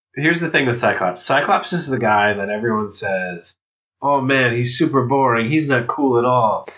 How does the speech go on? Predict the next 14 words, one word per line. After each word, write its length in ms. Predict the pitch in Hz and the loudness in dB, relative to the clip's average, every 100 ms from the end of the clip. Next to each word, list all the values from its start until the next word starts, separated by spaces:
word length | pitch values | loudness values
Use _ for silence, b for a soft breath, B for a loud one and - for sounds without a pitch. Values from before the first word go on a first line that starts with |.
| B B B | B B B
And 100 | 120 | 0
then 100 | 131 | 2
he 80 | 135 | 2
goes 200 | 147 135 | 2 2
off 240 | 143 139 139 | 0 0 2
and 80 | 123 | 2
he 100 | 113 | 2
does 240 | 131 127 | 0 0
super 300 | - 127 123 | -2 -2 -2
cool 220 | 120 127 | 0 0
stuff 260 | 120 131 127 | 2 -2 -2
and 100 | 120 | 0
everybody 440 | 120 120 117 113 107 | 2 2 0 -2 -4
says, 280 | 120 117 | -4 -6